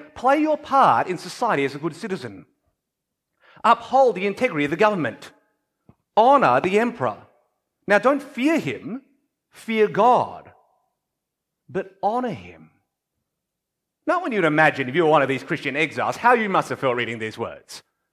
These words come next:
"Peter, you're asking me to honor and submit to the very emperor who's persecuting and pressuring me." I mean, as I said before, my natural fear impulse or my natural threat impulse is flight.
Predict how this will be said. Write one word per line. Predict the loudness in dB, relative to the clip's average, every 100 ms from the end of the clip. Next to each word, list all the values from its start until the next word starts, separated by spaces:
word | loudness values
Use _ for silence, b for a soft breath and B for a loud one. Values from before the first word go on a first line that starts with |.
| _ b b
"Peter, | 0 2 2 2
you're | 2 4
asking | 4 4 2 -4 -2
me | -2 -4 -8 -12 B -2
to | -2 -2 -2
honor | 2 2 2 2 0
and | -2
submit | -4 -4 -2 -2 -2
to |
the | -2 -2
very | 0 0 0 -2
emperor | -2 0 -2
who's | -2 -4 -8 B
persecuting | 0 0 0 -6 -8 -6 -4 -2
and | -4
pressuring | 0 0 0 -6 -8 -14
me." | -20 _ _ _ _ _ _ _ _ _ _ _ _ _ _ _
I | -2
mean, | 4
as | 4 4
I |
said | 0 0
before, | -2 -2 -2 0
my | 0 0
natural | 0 -2 -4 -6 -6 -4 -6 -12 _ _ _ _
fear | -4 2 2
impulse | 0 -6 -2 -2 -2 -4 -6
or | -4
my | 0 0
natural | -2 -6 -14
threat | -8 -4 -4
impulse | -4 -6 -6 -8 -6
is | -10 -10
flight. | _ -2 0 -2 -10 -20